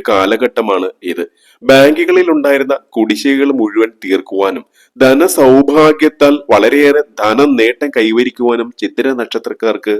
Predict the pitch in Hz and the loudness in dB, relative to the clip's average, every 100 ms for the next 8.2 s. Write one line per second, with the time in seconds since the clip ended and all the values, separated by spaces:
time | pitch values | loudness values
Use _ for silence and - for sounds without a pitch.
0 | - 101 87 87 87 - _ _ _ _ | -4 -4 -2 -4 -8 -12 _ _ _ _
1 | - 302 294 - 208 190 180 170 - 160 | 2 2 4 4 6 4 2 0 2 2
2 | 147 147 147 104 95 95 80 - 110 113 | 4 4 2 0 0 0 -2 -8 -2 0
3 | 110 160 170 170 170 120 107 110 135 165 | 2 4 4 4 0 0 2 4 6 4
4 | 151 139 - 127 123 131 110 104 113 117 | 2 -4 -4 -2 -2 -4 -2 0 0 0
5 | 131 123 127 123 123 - 92 90 82 73 | -2 -2 -2 -2 -2 -6 -4 -2 -2 -6
6 | - 117 127 143 151 - 143 147 127 123 | -2 2 4 2 0 0 -2 0 0 2
7 | 143 156 160 - - 110 113 143 131 104 | 4 4 2 -4 -2 0 2 2 0 0
8 | 87 82 | -2 -6